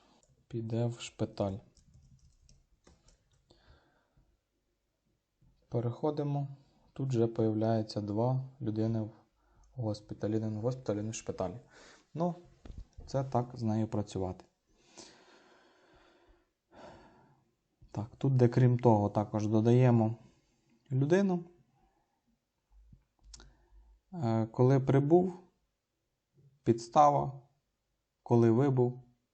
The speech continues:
підстава вибуття. Можете заповнювати, якщо вам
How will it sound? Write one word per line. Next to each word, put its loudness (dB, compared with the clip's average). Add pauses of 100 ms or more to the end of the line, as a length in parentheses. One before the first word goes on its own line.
(1700)
підстава 2
вибуття. -2 (2750)
Можете 0
заповнювати, -2
якщо -8
вам -2